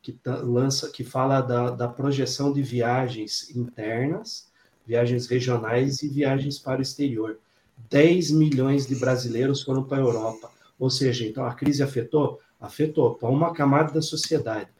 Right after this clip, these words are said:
Só que como que a gente precisa fazer pra atingir essa camada? Ali que tá o dinheiro. Ali que vai ter o retorno.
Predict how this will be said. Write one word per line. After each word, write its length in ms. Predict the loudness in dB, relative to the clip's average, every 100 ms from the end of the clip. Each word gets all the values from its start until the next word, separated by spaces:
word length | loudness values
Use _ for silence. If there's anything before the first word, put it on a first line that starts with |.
| _ _
Só 200 | -2 -2
que 140 | -2
como 300 | 0 0 0
que 260 | -6 -10 -6
a 20 |
gente 220 | -6 -6
precisa 260 | -10 -4 -2
fazer 320 | -2 0 0
pra 100 | 0
atingir 380 | 0 0 2 2
essa 240 | 0 -2
camada? 600 | -6 -6 -6 -8 -10 -14 _ _ _ _ _ _ _ -20 -20 _ _ -6
Ali 300 | -2 0 -2
que 120 | -8
tá 240 | 2 4
o 160 | 6 4
dinheiro. 640 | 2 0 0 0 -2 -8 _ _ _ -2
Ali 180 | 0 0
que 120 | 0
vai 160 | 0
ter 180 | 2 4
o 60 | 6
retorno. 680 | 6 4 2 2 0 -4